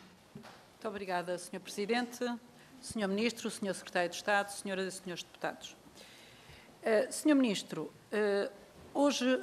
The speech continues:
há falta de professores, isto é um facto. E durante os próximos dois an-, dez anos, como sabemos pelos estudos divulgados, faltarão muitos mais. O senhor Ministro iniciou, eh, o seu mandato há um ano atrás,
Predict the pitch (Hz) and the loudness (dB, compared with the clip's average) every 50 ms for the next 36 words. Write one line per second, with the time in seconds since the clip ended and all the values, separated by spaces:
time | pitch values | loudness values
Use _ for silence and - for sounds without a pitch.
0 | - - 277 233 226 - - 240 226 226 220 - 220 202 - - - 214 - - | 2 6 8 8 8 8 8 6 6 6 6 2 2 2 0 -2 -4 -4 -4 -4
1 | - - 190 170 147 - - - - - - 233 - - - 190 180 175 - - | -2 0 2 2 2 2 -2 -4 -6 -8 -10 -10 -10 -6 -2 -2 -2 -2 4 8
2 | 202 185 180 - - - - - - - - - - - - - - - - - | 8 8 8 4 -4 -14 -18 -18 -20 -20 -20 -20 -20 -20 -20 -20 -20 -20 -20 -20
3 | - - - - - - - 196 170 202 202 202 185 - - - 214 196 190 - | -20 -20 -20 -20 -12 -8 -6 -4 0 0 0 0 0 -2 4 6 6 6 6 4
4 | 226 190 180 185 196 202 202 196 208 214 214 226 - 196 196 208 196 - 202 202 | 0 0 2 2 4 4 4 6 6 6 6 4 4 6 8 8 8 8 8 6
5 | 208 233 269 254 - - 220 202 - - - 202 185 202 196 175 - - - 196 | 6 6 2 -2 -4 -4 -6 -6 -4 -2 -2 0 0 0 0 0 -2 -2 -2 0
6 | 214 196 208 - - - 202 196 170 165 156 156 190 196 175 220 247 214 214 202 | 0 0 -2 -4 -2 -2 0 0 0 -2 -4 -4 -2 -2 0 0 2 4 6 6
7 | 190 190 190 - - - - - - - - - - - - - 202 180 - 175 | 6 4 2 -2 -10 -12 -12 -16 -20 -20 -20 -20 -18 -6 0 2 2 2 4 2
8 | 175 180 190 190 202 - - - 190 165 143 139 - - - - - - - - | 2 2 2 2 2 0 2 4 4 4 4 2 0 -6 -10 -10 -14 -20 -20 -20
9 | - - - - - - - - - - - - - - - 226 - - - 269 | -20 -20 -20 -20 -20 -20 -20 -20 -20 -20 -20 -20 -16 -8 -4 -4 -2 2 4 4
10 | 262 262 277 254 254 233 - - 254 240 240 240 240 233 226 - - - 226 226 | 6 6 6 4 4 2 0 0 0 2 2 4 4 2 2 0 0 4 8 10
11 | 220 226 240 262 294 302 - - - - - 196 196 190 185 185 185 180 185 190 | 12 12 12 10 8 4 -4 -8 -2 2 4 6 8 8 8 8 8 8 6 6
12 | 262 247 - - 214 190 196 196 196 190 202 202 214 226 226 - - 269 262 269 | 4 2 2 2 4 4 4 4 8 10 12 12 12 10 8 4 -2 -2 -2 -2
13 | 262 - - - - - - - 190 196 190 196 202 190 180 175 175 175 175 175 | -4 -8 -12 -18 -18 4 8 10 10 10 10 8 8 8 6 4 2 2 4 6
14 | 175 170 180 196 233 240 - - - - | 6 8 8 6 4 2 0 -2 -4 -6